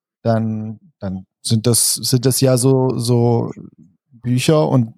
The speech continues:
Einnahmequellen auch, die dich bis ins E-, bis in die Ewigkeit begleiten. Die musst du halt wahrscheinlich, äh, up to date halten, oder? Also ihr müsst hier wahrscheinlich dann auch immer mal wieder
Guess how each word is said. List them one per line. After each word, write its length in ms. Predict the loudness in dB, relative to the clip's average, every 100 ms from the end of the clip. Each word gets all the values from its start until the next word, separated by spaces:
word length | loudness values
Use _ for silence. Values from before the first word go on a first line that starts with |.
| _
Einnahmequellen 840 | 0 4 4 4 2 2 2 4 2
auch, 320 | 2 4 2
die 180 | 0 -2
dich 340 | -2 -2 -8 _
bis 180 | -8 -6
ins 160 | -8 -6
E-, 140 | -8
bis 320 | -4 -6 -4
in 160 | -6 -2
die 160 | 0 2
Ewigkeit 500 | 0 0 0 0 0
begleiten. 560 | -2 0 -2 -4 -12 -14 -18 -18 -12 0
Die 60 |
musst 200 | 2 4
du 40 | 4
halt 180 | 2 2
wahrscheinlich, 560 | 0 2 2 2 -2
äh, 240 | 2 2 0 -4
up 160 | -6 -4
to 100 | 2
date 260 | 2 2
halten, 260 | 0 0 -4
oder? 220 | -4 -2
Also 180 | -2 0
ihr 60 |
müsst 200 | -2 -2
hier 160 | -4 -4
wahrscheinlich 340 | -4 -6 -8
dann 100 | -6
auch 220 | -4 -4 -4
immer 140 | -4
mal 180 | -4 -6
wieder 320 | -6 -8